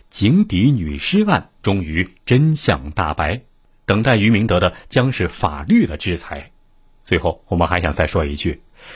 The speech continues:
这也提醒女孩子们，在遇到任何事情的时候，首先第一点儿要学会保护自己。再有就是，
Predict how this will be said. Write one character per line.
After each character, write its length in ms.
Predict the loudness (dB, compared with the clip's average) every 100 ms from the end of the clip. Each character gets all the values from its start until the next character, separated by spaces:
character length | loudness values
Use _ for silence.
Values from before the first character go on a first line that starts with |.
| -20 -20 0
这 100 | 2
也 100 | 2
提 220 | 2 0
醒 180 | 2 0
女 120 | -2
孩 200 | -4 -4
子 120 | -2
们， 200 | -2 -4 -8
在 180 | -6 -2
遇 220 | 0 2
到 140 | 2
任 240 | 2 2 2
何 240 | -2 -4
事 240 | -2 -4
情 160 | -4 -4
的 80 | -6
时 160 | -6
候， 200 | -2 -2 -2 -10
首 300 | -6 -4 -2
先 240 | 2 2
第 220 | 2 2 2
一 40 |
点 140 | 2
儿 100 | -2 -4 -14 -14
要 180 | -6 -6
学 240 | -4 -4 -2
会 220 | -2 -4
保 360 | -4 -6 -6
护 340 | -12 0 2 2
自 180 | 0 -6
己。 280 | -6 -10 -14 _ _ _ _
再 160 | -2 2
有 120 | 4
就 140 | 2 0
是， 220 | 0